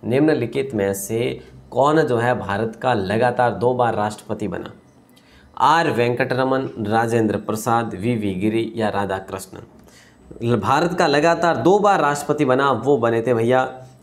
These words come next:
राजेंद्र प्रसाद जी। कौन बने थे? राजेंद्र बाबू बने थे भैया। ठीक है, तो ध्यान रखना, बी ऑप्शन के साथ चला जाएगा राइट आंसर।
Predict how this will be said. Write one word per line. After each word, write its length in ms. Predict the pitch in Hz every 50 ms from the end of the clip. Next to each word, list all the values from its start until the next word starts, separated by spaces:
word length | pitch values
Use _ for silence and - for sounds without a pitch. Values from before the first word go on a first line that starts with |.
| - - 104
राजेंद्र 680 | 98 98 110 113 117 113 113 139 143 143 131 117 110 -
प्रसाद 480 | - 104 98 - - 98 92 87 87 -
जी। 160 | - - - -
कौन 200 | 104 104 107 104
बने 200 | 101 101 107 104 104
थे? 220 | 104 123 135 139 131 135 - - - - _ _ _ - - _ -
राजेंद्र 580 | - 98 107 107 107 107 104 120 120 120 113 110
बाबू 320 | 98 90 98 98 98 101 98
बने 260 | 95 98 95 95 98
थे 120 | 98 107
भैया। 280 | 98 98 98 104 107 107 - - _ _ _ _ - - - - - _ _
ठीक 160 | - 123 -
है, 60 | 135 127
तो 120 | 127 120
ध्यान 280 | 104 113 117 127 127 120
रखना, 260 | 113 - 127 131 127 - - - - - - -
बी 200 | 113 110 139 135 127
ऑप्शन 320 | 110 110 110 - 120 113
के 140 | 110 110 107
साथ 200 | 110 - 98 98
चला 220 | - - 101 92 92
जाएगा 240 | 92 92 95 95 95
राइट 280 | - - - - -
आंसर। 360 | - - - - - - _